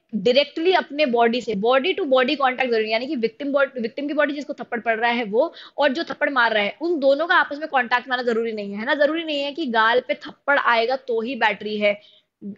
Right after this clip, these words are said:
अगर डंडा मम्मी ने मारा, मम्मी ने बेलन फेंक के मार दिया, मम्मी ने झाड़ू फेंक के मार दिया, चप्पल फेंक के मार दिया, ये सब भी क्या है, आपका बैटरी है। यानी कि किसी भी वजह से अगर आपके ऊपर फोर्स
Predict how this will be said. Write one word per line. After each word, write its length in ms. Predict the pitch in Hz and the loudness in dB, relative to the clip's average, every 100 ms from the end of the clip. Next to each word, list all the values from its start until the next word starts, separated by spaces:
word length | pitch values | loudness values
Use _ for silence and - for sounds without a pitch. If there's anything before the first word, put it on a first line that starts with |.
| - | 0
अगर 240 | 226 285 | 2 4
डंडा 640 | 294 220 226 247 311 330 311 | 4 2 0 2 4 4 2
मम्मी 300 | 294 294 320 | 0 -2 0
ने 140 | 330 | 0
मारा, 340 | 320 302 320 | 4 4 2
मम्मी 280 | 294 247 254 | 0 -4 0
ने 100 | 277 | 0
बेलन 400 | 220 214 220 311 | 4 4 4 2
फेंक 240 | 320 320 - | 2 0 0
के 80 | 339 | 0
मार 240 | 320 311 | 2 2
दिया, 160 | 311 311 | 2 -2
मम्मी 220 | 254 226 | -4 -8
ने 160 | 220 | -6
झाड़ू 340 | 208 214 208 330 | -4 0 0 2
फेंक 220 | 330 330 | 0 -2
के 80 | 339 | 0
मार 240 | 320 311 | 2 2
दिया, 140 | 302 311 | 2 0
चप्पल 320 | 320 - 294 | -2 -4 -2
फेंक 180 | 330 294 | 0 -2
के 80 | |
मार 200 | 330 320 | 0 0
दिया, 180 | 302 311 302 _ - | 0 -4 -6 _ -8
ये 240 | 208 277 | 2 2
सब 200 | 302 285 | 2 0
भी 140 | 240 294 | 0 0
क्या 160 | 294 | 2
है, 240 | 277 277 330 | 2 2 0
आपका 440 | - 359 - 339 339 | 0 -2 0 -2 0
बैटरी 440 | 214 214 226 220 | 0 0 -2 -2
है। 140 | 208 202 - - | -2 -4 -10 -2
यानी 380 | 202 214 254 320 | 2 2 2 -2
कि 120 | 381 | -4
किसी 460 | - 311 - 359 381 | -4 -6 -2 0 2
भी 120 | 403 | 4
वजह 280 | 349 330 339 | 4 2 2
से 140 | 359 | 2
अगर 160 | 320 320 | 4 4
आपके 260 | 294 - | 2 0
ऊपर 180 | 311 320 | -4 -2
फोर्स 380 | 302 294 302 | 0 2 2